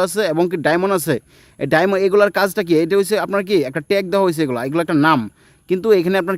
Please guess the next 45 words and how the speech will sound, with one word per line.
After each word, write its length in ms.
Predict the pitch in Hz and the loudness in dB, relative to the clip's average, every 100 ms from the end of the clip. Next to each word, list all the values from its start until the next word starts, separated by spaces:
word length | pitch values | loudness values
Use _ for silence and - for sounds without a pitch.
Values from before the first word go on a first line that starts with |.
| - | -8
কি 80 | 202 | -2
করে 160 | 220 226 240 165 | 2 2 0 -4
এখান 140 | 170 175 | -4 -4
থেকে 120 | 175 | -4
আপনাকে 160 | 175 180 | -4 -4
টোকেনটা 260 | 196 196 185 151 | -4 -4 -2 -2
দিবে। 180 | 110 101 - _ _ 120 | -4 -6 -14 _ _ -2
যারা 160 | 147 175 - | 0 0 -2
সিলভারে 400 | 214 208 208 196 | 0 2 4 2
আছে 140 | 165 202 202 | 0 -2 -2
তাদের 200 | 165 175 | -2 -2
জন্য 120 | 196 196 - | -4 -4 -6
কি 60 | 208 | -10
কি 60 | 208 | -8
থাকতে 180 | 190 - 156 | -8 -6 -2
হবে, 160 | 131 110 - _ - | -2 -4 -12 _ -4
তাদের 220 | 156 196 196 | -2 0 -2
থাকতে 200 | 180 208 | -2 0
হবে 160 | 202 202 196 | 2 2 0
এক 40 | 160 | 0
হাজার 140 | 180 185 | -2 -2
ডলার 160 | 185 185 160 | 2 2 4
আর্নিং, 240 | 160 180 208 233 _ _ _ | 2 0 -2 -8 _ _ _
দশটা 320 | 135 151 160 190 | -2 0 0 0
ডাইরেক্ট 220 | 170 175 - | 0 0 -2
পার্টনার, 280 | 170 190 196 156 | -2 0 -2 -4
পাঁচশো 240 | 160 - 175 | -6 -6 -6
টিম 100 | 180 | -4
থাকতে 160 | 180 - | -6 -4
হবে, 100 | 196 208 | -2 -2
তারা 140 | 160 165 | 0 0
পাবে 140 | 180 175 | -2 -2
কি 40 | 165 | -4
একশো 220 | 156 - 196 | -4 -4 -6
টোকেন 180 | 180 185 180 | -4 -4 -2
পাবে 180 | 175 147 147 | 0 0 0
রেগুলার। 320 | 151 156 127 107 _ _ _ _ _ _ _ _ _ _ _ _ | 0 0 -2 -4 _ _ _ _ _ _ _ _ _ _ _ _
এবং 420 | 135 147 185 190 180 | 2 4 6 4 2
ব্রোঞ্জ 360 | 139 190 202 | 2 2 2
যেটা 220 | 170 202 | 0 2
আছে 180 | 196 190 | 2 0
সেটা 180 | 175 175 | -4 -2
হচ্ছে 200 | 180 196 | -2 -4
পাঁচ 420 | 170 165 160 - | -4 -2 -2 -2
হাজার 240 | 180 202 | 0 2